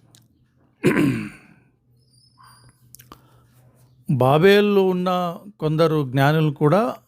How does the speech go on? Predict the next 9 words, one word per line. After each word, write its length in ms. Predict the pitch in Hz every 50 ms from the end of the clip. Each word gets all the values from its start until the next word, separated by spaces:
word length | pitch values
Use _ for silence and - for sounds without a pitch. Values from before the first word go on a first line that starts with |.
| _ - -
వాళ్ళు 260 | 156 135 139 131 131
ఏర్పరచుకున్నారు. 1000 | 127 131 135 135 - 151 123 - - - - 131 127 127 131 143 196 254 269 - - -
వాళ్ళంతా 520 | 202 156 147 147 147 151 170 156 170 170 143
అనుకూలత 520 | 147 156 156 143 - 175 175 170 147 -
ఉన్నవాళ్ళు. 560 | 156 143 135 135 131 127 120 107 101 101 - - _ _ -
వీళ్ళు 200 | 160 175 190 185
అనుకూలత 640 | 175 185 208 190 - - 214 220 214 202 - -
లేనివారు, 880 | 185 160 151 156 170 180 196 226 240 240 226 208 175 151 131 110 101 - _ _ _ _ _ _ _ _ _ _ _ _ _ _ _ _ _ _ _ _ _ _ _ _ _ _ _ _ _ _ _ _ - -
దాసులు, 640 | 107 151 190 240 233 - - 214 170 131 107 101 -